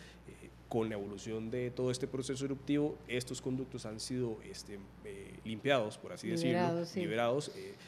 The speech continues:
Speaker 1: se ha, eh, permitido la, la mayor movilidad de estos materiales hacia la superficie, por lo cual los eventos han ido, eh, cayendo un poco en cuanto a su explosividad, en cuanto a la altura de la columna de ceniza, eh,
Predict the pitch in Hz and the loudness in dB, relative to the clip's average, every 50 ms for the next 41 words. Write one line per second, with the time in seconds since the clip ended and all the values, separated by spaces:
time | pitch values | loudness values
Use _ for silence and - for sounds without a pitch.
0 | - - - - - - 113 107 107 107 110 110 107 - - 110 107 107 113 - | -18 -16 -14 -10 -6 -4 -2 0 0 0 -2 -4 -6 -8 -12 -12 -12 -12 -12 -14
1 | - - - - - 123 117 117 113 110 - - 123 127 127 127 120 113 110 - | -18 -20 -14 -8 -6 -4 -4 -2 -4 -4 -2 0 2 2 2 2 2 0 -2 -4
2 | - - 113 113 110 110 113 107 107 113 117 123 131 131 131 127 123 127 127 120 | -6 -8 -6 -4 -4 -4 -4 -4 -4 -4 -2 0 0 0 0 0 0 2 2 2
3 | 117 - - 131 127 131 123 131 127 120 117 - 123 120 - 139 139 143 147 - | 2 0 -2 -4 -2 -2 0 0 -2 -2 0 -2 -2 0 0 -2 -2 -2 -4 -4
4 | 143 135 156 147 165 175 - - 143 135 120 117 104 - - - 139 139 139 139 | -4 -4 -4 -6 -6 -4 -2 0 0 0 0 -2 -4 -2 2 4 6 6 6 6
5 | 120 107 - - 104 107 113 117 127 139 127 135 127 120 127 131 131 135 135 131 | 2 -2 -4 -4 -2 -2 -2 -2 -2 -4 -4 -2 0 0 2 2 2 2 0 -2
6 | - - 113 107 101 - - 110 113 113 120 127 127 123 127 127 123 - 139 127 | -4 -6 -6 -6 -6 -6 -6 -4 -4 -4 -4 -4 -4 -4 -4 -4 -4 -4 -6 -8
7 | 123 - 110 104 101 95 - 95 92 - 117 110 113 - - - 139 127 - 135 | -6 -6 -6 -8 -8 -8 -10 -10 -8 -6 -4 -4 -4 -4 -2 -4 -4 -2 0 0
8 | 135 135 127 117 117 120 - - - - - - 101 95 - - - 107 101 98 | 2 2 2 2 0 -2 -6 -10 -16 -16 -12 -12 -12 -12 -12 -12 -10 -8 -6 -6
9 | 95 95 95 - - 98 92 90 90 90 92 90 92 92 92 92 90 87 90 - | -8 -10 -10 -10 -10 -8 -8 -8 -6 -6 -6 -6 -6 -6 -6 -8 -8 -8 -6 -2
10 | 135 139 139 127 107 95 90 90 87 85 - - 104 101 110 113 113 117 120 127 | 0 2 2 2 0 -2 -6 -8 -10 -10 -8 -8 -6 -4 -4 -2 -2 -2 -2 -2
11 | 120 123 120 143 147 - - - - - - - 104 98 90 90 92 | -4 -2 -4 -4 -6 -8 -10 -16 -18 -16 -16 -14 -14 -14 -12 -12 -14